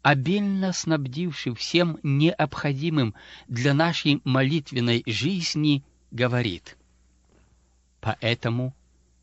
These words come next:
Да приступаем с дерзновением к престолу благодати, чтобы получить милость и обрести благодать для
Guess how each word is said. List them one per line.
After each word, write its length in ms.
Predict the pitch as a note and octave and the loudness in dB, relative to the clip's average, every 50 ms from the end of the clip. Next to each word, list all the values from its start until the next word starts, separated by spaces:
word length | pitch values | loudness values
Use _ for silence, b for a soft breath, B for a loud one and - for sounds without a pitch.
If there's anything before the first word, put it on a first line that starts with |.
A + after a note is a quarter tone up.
| _ _ _ _ - | _ _ _ _ -8
Да 220 | F#2+ G2+ A2+ A#2+ | -2 0 0 0
приступаем 880 | - - C3+ C3 B2+ - - - B2 - - A2 A#2+ C3 B2+ B2+ C3 C#3 - | 0 -2 -4 -4 -4 -4 -4 -4 -4 -2 0 0 0 0 0 -4 -4 -6 -6
с 100 | - A#2 | -8 -8
дерзновением 1040 | A2 A2 A2+ C3 B2+ B2+ A2+ - C3 B2 A2 A2 A#2+ C3 C3+ B2+ B2+ B2+ B2+ C3 C3+ | -6 -2 -2 0 0 0 -2 -2 -2 -2 2 4 6 6 6 4 2 -2 -4 -4 -6
к 140 | - - - | -8 -12 -8
престолу 600 | - B2 C3+ - - - - B2 B2+ C#3 C#3 C3+ | -6 -4 -4 -4 -6 -6 -2 -2 -2 0 0 -2
благодати, 880 | B2 B2 B2 B2+ A#2 A#2+ A2 G#2 G2 F#2+ B2 - - - D#3 C#3+ _ _ _ _ B B B B B B B | -2 -2 -2 0 0 0 0 0 0 -2 -2 -6 -8 -10 -10 -12 _ _ _ _ B B B B B B B
чтобы 420 | - - - - D#3 D3+ D3 D3+ C#3+ | -6 -4 0 2 2 2 4 2 0
получить 600 | - D#3 D3 C#3+ C#3 C3+ - D#3 C#3 - - - | 2 2 2 2 0 -2 -4 -6 -6 -6 -8 -6
милость 840 | C3+ A2 G#2 G#2+ C3 D3+ D#3 D3+ D3+ D3 C#3 - - - - - b b b b b b | -4 -4 0 2 2 2 2 0 -2 -4 -4 -6 -8 -10 -14 -18 b b b b b b
и 100 | C#3+ C#3+ | 0 2
обрести 960 | - - D3+ D3 C#3 C#3 C#3+ C#3+ C3 - - - - - D#3 D#3 E3 D3+ - _ _ _ _ - | 4 6 4 4 4 4 0 0 0 0 -4 -8 -4 0 0 0 0 0 -4 _ _ _ _ -10
благодать 840 | C3+ A2 A#2+ A#2+ C3 C3 B2+ B2+ A#2+ A#2 B2+ D3 D#3 D3+ C#3+ - - | -4 0 2 2 4 4 4 4 2 2 2 0 -2 -2 -6 -8 -12
для 420 | - B2 A#2 A#2 C3 C#3 C#3+ C#3 | -10 -6 0 2 4 4 4 2